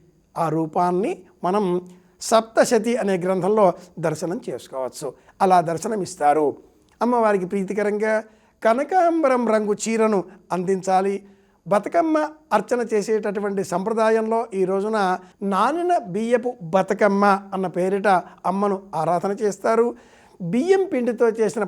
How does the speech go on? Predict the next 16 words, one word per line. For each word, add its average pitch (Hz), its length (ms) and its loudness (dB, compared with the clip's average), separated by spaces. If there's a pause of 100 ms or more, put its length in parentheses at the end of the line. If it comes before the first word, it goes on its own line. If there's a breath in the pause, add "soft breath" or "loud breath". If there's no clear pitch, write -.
పదార్థాలను 190 680 2 (320)
సాయంత్రం 180 480 2
వేళ 180 160 2 (460 loud breath)
మహిళలు 180 420 2 (460 loud breath)
బతుకమ్మ 254 440 -2 (160)
ఆటలు 208 260 0 (140)
ఆడిన 190 300 2
అనంతరం 190 340 0 (280 loud breath)
ఒకరితో 208 420 2 (100)
మరి 185 220 0
ఒకరు 202 220 0 (260)
అందించుకొని 190 520 -2 (140)
ఆనందపడతారు. 156 720 -2 (720 soft breath)
నవచక్ర 233 580 0 (180)
ఆవరణ 208 380 0
రూపంలో 214 400 0